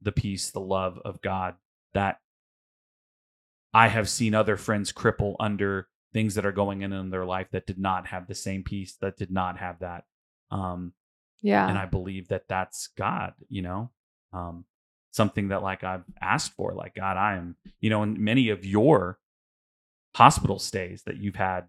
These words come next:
Speaker 1: you know, almost dying for thirty times that we've been married. Like,
Speaker 2: No.
Speaker 1: like
Speaker 2: I mean, there was, like, two instances for sure. Well,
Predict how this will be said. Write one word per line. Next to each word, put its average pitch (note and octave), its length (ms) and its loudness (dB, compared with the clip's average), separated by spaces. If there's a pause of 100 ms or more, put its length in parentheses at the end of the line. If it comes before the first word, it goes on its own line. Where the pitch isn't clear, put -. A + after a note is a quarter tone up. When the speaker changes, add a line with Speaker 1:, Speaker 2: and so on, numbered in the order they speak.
(160)
Speaker 1:
you G#2+ 120 0
know, F#2 260 -2 (260)
almost A2 340 4
dying G#2+ 500 8
for G2 280 -10
thirty A#2 240 8
times A#2+ 380 4
that A2+ 220 0
we've A2+ 180 -6
been A2 180 4
married. G#2 460 4
Like, F#2+ 200 -2
Speaker 2:
No. A3 560 6 (120)
Speaker 1:
like A2+ 320 6
Speaker 2:
I A#3 80 12
mean, A#3+ 180 12
there B3+ 140 12
was, B3 120 8
like, F#3 180 0
two A3 240 2
instances - 720 -2
for - 140 -2
sure. F#3+ 640 0
Well, F#3 280 6